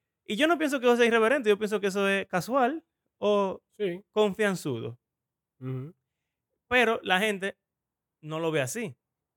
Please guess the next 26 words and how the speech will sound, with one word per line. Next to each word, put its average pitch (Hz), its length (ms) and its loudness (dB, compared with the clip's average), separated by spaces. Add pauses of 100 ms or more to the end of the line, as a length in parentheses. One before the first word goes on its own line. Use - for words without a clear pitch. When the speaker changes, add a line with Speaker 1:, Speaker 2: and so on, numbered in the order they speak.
(160)
Speaker 1:
Y 165 300 0
en 170 60 -4
ese 208 160 -2
sentido, 220 440 -4
yo 190 160 -6
puedo 208 260 -2
decir, 196 300 -6
"Lo 190 120 -6
siento", 196 440 -6 (200)
pero 214 320 -2 (320)
al 160 100 -2
mismo 202 180 -4
tiempo 185 300 -4
no 180 80 -6
lo 170 100 -4
siento, 196 300 -8
yo 160 80 -6
soy 170 140 -4
así. 151 280 -4 (800)
Y 135 520 -4
Speaker 2:
Ujú. 120 340 -16
Speaker 1:
eso 165 140 0
es 156 60 0
parte 156 200 2
del 131 140 2
podcast. 170 360 -8